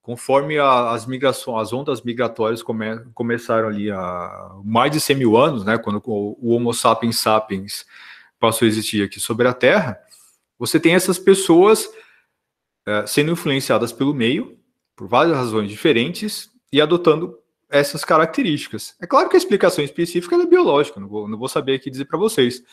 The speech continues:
mas entender como isso funciona é bem interessante quando você compara, por exemplo, fotos, né, de, de pessoas de diversas regiões da Terra. Então você vai ver que como essas ondas migratórias,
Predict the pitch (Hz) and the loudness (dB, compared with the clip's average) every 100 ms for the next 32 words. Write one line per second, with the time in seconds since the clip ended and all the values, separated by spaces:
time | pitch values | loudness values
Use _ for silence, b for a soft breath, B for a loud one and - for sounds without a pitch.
0 | b b - 139 147 - 175 196 190 147 | b b 0 0 0 -2 0 4 4 6
1 | 214 190 175 175 - 120 160 175 135 170 | 6 4 -2 -2 -12 -4 -2 -2 -2 -4
2 | 208 202 170 - 196 - - 147 170 180 | -2 -2 -2 -2 -4 -6 -8 -8 -6 -6
3 | 170 165 - 160 170 165 139 131 165 - | -4 -4 0 2 0 0 -2 -2 -4 0
4 | 180 B B B - - 165 202 - 107 | 0 B B B -10 0 0 0 -6 -14
5 | - 123 143 120 110 117 - 139 - 143 | -10 -6 -6 -6 -14 -12 -6 -6 -4 -6
6 | 139 123 117 120 131 147 131 147 135 127 | -6 -10 2 2 2 -2 -4 -2 -2 -2
7 | 120 113 104 127 165 139 - _ _ b | -2 -2 -2 2 2 0 -6 _ _ b
8 | b b 123 170 208 208 190 170 185 190 | b b -4 -2 0 2 4 6 6 2
9 | - - _ _ _ - 165 160 - - | -10 -18 _ _ _ -2 0 0 -2 -18
10 | _ _ _ _ _ - - - 170 180 | _ _ _ _ _ -20 -6 0 4 4
11 | 175 180 135 139 170 190 - 139 135 123 | 4 2 2 0 -2 -4 -6 -8 -4 -4
12 | - 113 165 151 101 - | -2 -4 -2 -4 -6 -10